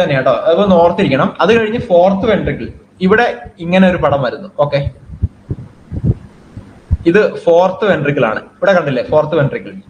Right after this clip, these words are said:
ഫോർത്ത് വെൻട്രിക്കിളിൽ തന്നെയാണ് നമുക്ക് foramen of Magenta ഉള്ളത്. Magenta. അപ്പൊ ചോദിക്കാം, ഫോർത്ത് വെൻട്രിക്കിളിൽ നമുക്ക് എന്താണ് foramen of Magenta? കണ്ടില്ലേ?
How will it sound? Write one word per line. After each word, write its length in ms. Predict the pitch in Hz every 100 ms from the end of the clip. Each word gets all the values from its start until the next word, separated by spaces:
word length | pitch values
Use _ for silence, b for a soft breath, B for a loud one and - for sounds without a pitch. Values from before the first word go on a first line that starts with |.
| - - - - - -
ഫോർത്ത് 380 | 214 254 262 285
വെൻട്രിക്കിളിൽ 580 | 240 185 180 185 190 190
തന്നെയാണ് 240 | 165 156 151
നമുക്ക് 220 | 151 165 185
foramen 500 | 196 233 247 208 190
of 100 | 190 190 - - 151 156
Magenta 500 | 156 156 180 185 180
ഉള്ളത്. 200 | 113 104 - _ _ _ _ 139
Magenta. 420 | 156 165 170 - - -
അപ്പൊ 120 | 147 180
ചോദിക്കാം, 360 | 190 190 135 -
ഫോർത്ത് 320 | 160 180 180 220
വെൻട്രിക്കിളിൽ 520 | 185 175 185 185 185
നമുക്ക് 240 | 165 - 156
എന്താണ് 220 | 156 156 147 - 143
foramen 380 | 147 180 175 165
of 80 | 165 - 143
Magenta? 440 | 139 135 151 151 143 -
കണ്ടില്ലേ? 300 | 147 131 107